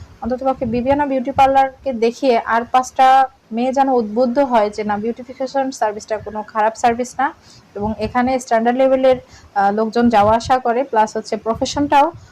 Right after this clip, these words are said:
খুব গ্রান্টেবল। তো আমি চাইছি যে আমার প্রতিষ্ঠানের মাধ্যমে মেয়েদেরকে ট্রেন আপ করে, আহ, অন্ততপক্ষে, আহ, যারা হচ্ছে সামাজিকভাবে,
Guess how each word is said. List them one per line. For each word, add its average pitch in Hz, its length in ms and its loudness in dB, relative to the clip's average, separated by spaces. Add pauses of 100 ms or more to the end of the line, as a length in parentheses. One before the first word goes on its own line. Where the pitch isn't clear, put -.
(160)
খুব 233 200 -4
গ্রান্টেবল। 202 440 0 (540)
তো 190 340 0
আমি 226 300 -2
চাইছি 254 480 2
যে 220 180 0
আমার 233 500 0
প্রতিষ্ঠানের 285 520 -2
মাধ্যমে 226 520 -2 (300)
মেয়েদেরকে 240 540 2
ট্রেন 233 320 0
আপ 254 100 2 (120)
করে, 240 260 0 (360)
আহ, 185 380 0 (300)
অন্ততপক্ষে, 262 880 0
আহ, 208 220 -2
যারা 220 240 2
হচ্ছে 247 300 -2
সামাজিকভাবে, 269 960 2